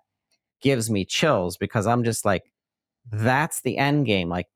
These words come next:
that's what I'm trying to do. I wanna put out people's content. I wanna support you. I wanna accelerate you. I wanna amplify you. And I wanna do whatever it takes to make you successful."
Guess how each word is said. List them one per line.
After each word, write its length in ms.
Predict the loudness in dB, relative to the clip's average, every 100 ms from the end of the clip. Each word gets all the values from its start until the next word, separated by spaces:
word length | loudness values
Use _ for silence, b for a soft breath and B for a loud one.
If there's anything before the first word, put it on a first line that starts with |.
| -2
that's 360 | -2 -2 -2
what 100 | 0
I'm 160 | 2 0
trying 260 | 0 -2
to 60 | 0
do. 240 | 0 0
I 100 | 0
wanna 220 | 0 0 0
put 360 | -4 -4 -4 0
out 360 | 0 2 0 -10 _ _ _ _
people's 360 | -6 -2 -2 -4
content. 580 | -2 -2 0 0 -2 0
I 80 | 0
wanna 200 | 2 0
support 600 | -2 -6 0 0 0 -2
you. 240 | 0 0
I 140 | 0 0
wanna 220 | 0 -2
accelerate 840 | -6 -8 -2 0 2 2 0 -2
you. 220 | -4 -2 -2
I 140 | 0
wanna 220 | 0 -2 -2
amplify 540 | -2 0 -4 0 0
you. 360 | 0 -2 -2 -6 _ _ _ _
And 120 | -2
I 60 | 0
wanna 220 | 2 2
do 200 | 2 2
whatever 460 | 2 2 0 2 0
it 140 | -2
takes 540 | -2 0 -2 -8 -12 -16 _ _
to 100 | -2
make 300 | 2 2 0
you 80 | -4
successful." 760 | -4 -6 -2 -2 -2 -6 -10